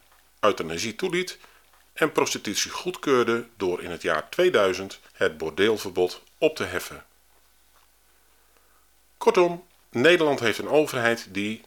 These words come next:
net als Napoleon, geen enkele boodschap heeft aan Gods geboden, maar wel bepaalt in welke volgorde christenen hun huwelijk zullen vastleggen.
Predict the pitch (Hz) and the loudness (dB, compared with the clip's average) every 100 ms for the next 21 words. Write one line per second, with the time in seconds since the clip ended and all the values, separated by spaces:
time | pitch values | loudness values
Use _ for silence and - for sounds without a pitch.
0 | 87 85 85 - 82 110 123 127 131 156 | -6 -4 -4 -6 -4 0 0 0 -2 -4
1 | - _ _ _ _ - - 101 - - | -10 _ _ _ _ -6 -4 -4 -6 0
2 | 160 175 170 156 98 98 - 110 107 92 | 2 2 2 2 4 4 4 -2 -2 -2
3 | 101 - 85 - 101 - 107 92 78 78 | -4 -4 -12 -2 -2 -2 0 0 0 -8
4 | - _ _ _ _ 87 80 175 214 175 | -16 _ _ _ _ -4 0 4 4 4
5 | - 82 90 160 - _ - 80 104 151 | 2 2 0 -4 -12 _ -10 -2 2 2
6 | - 147 117 98 90 90 87 - 151 147 | 0 -2 0 0 -2 -2 -2 -2 -2 -2
7 | - 101 98 101 _ _ _ _ 92 80 | -4 -4 -4 -10 _ _ _ _ -8 -4
8 | 101 104 101 - - - 107 104 101 - | -4 -2 -4 -8 -14 -6 -4 -4 -4 -4
9 | 80 76 76 | -6 -8 -12